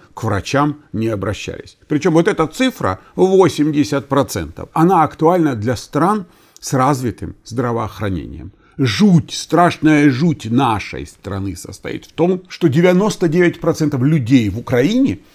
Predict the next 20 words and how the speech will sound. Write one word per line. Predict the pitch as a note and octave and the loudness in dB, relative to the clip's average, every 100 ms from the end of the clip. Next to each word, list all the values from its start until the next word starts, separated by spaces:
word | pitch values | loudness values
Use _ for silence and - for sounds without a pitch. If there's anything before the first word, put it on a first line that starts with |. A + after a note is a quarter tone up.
| _ - | _ 0
про | E3 E3+ | 0 4
остеопороз | F#3 - D#3+ C#3 C3 F3 D#3 - | 2 2 0 0 2 2 2 -2
слышат | F#3 C#3+ C#3 | -4 -2 -2
только | - D#3 - C#3 | 2 0 0 -6
тогда, | A#2+ D3+ C4 | -4 0 0
когда | B3+ C3 C#3 | 0 -2 -2
случился | - D3 C3 - D4+ D#4+ - G#2 - - | -2 -2 -4 -2 0 0 -2 -6 -6 -2
перелом. | D#3+ A#3 F#3 E3+ A2 F#2 E2+ _ | 2 2 2 2 2 -2 -6 _
Хотя | - D#3 D#3 | -4 0 2
меры | D3+ E3+ C3 A2 | 4 4 2 0
профилактики | - G#2 - B2 G2+ E2+ - - A2 | -6 -8 -6 -4 -4 -6 -10 -14 -8
доступны | G#2+ G2+ - G#2 - F#2+ | -8 -8 -10 -14 -12 -14
каждому, | - F2+ F2 F#2 G#2 F#3 B3 B3 _ _ _ | -10 -10 -10 -10 -6 -4 -4 -6 _ _ _
и | G#3 G#3 | -6 -2
в | F#3 | 0
основе | G#3+ - G3+ G3+ F3 D3 G2+ G2 - _ | 0 -2 -4 2 4 4 0 -8 -12 _
профилактики | D#3 D#3 - E3 C#3+ C#3+ C3 - - A#2+ G2+ | 0 0 2 0 2 2 0 -6 -20 -14 -12
остеопороза – | - C3+ - - - D2+ - F2+ D3 A3+ B3 B3 A#3 - _ - | -6 -4 -6 -12 -18 -18 -16 -6 0 2 4 2 0 -4 _ 0
лежат | D3 C#3+ A#2 F2+ F2+ | 2 2 0 -4 -4
действия | B2 C#3+ C#3 C3+ - F3+ F#3+ A3 A#3 | 2 4 4 2 -4 -6 0 2 2